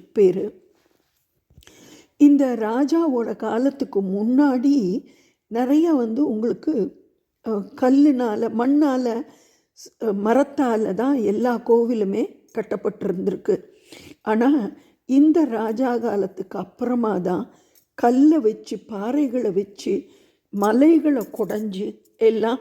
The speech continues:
க-, கட்டப்பட்டிருக்கு கோவில்கள் அப்படின்னு. நிறையா கோவில்களுக்கு வந்து குகை வரை கோவில்களுக்கு எல்லாமே மு-, முதல்ல, அ, வித்திட்டவர் இந்த ராஜான்னே சொல்லலாம்.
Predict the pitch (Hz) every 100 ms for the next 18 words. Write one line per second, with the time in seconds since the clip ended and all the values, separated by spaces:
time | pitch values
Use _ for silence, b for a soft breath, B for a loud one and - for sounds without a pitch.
0 | - _ _ - 196 196 247 - 208 196
1 | - 202 - - 208 208 208 185 190 190
2 | - b b - 202 196 196 202 190 180
3 | - B B B B B 214 220 285 330
4 | 330 330 247 240 226 214 202 - 214 202
5 | 277 202 - - 220 220 311 302 262 233
6 | 226 220 214 220 202 202 - 185 190 220
7 | 233 262 302 B B B B B _ _
8 | - 208 226 220 - _ _ 220 220 269
9 | 269 240 - - _ - 202 185 185 190
10 | - 302 294 233 208 254 - - 220 220
11 | 196 202 208 208 208 196 208 202 - 196
12 | 190 190 -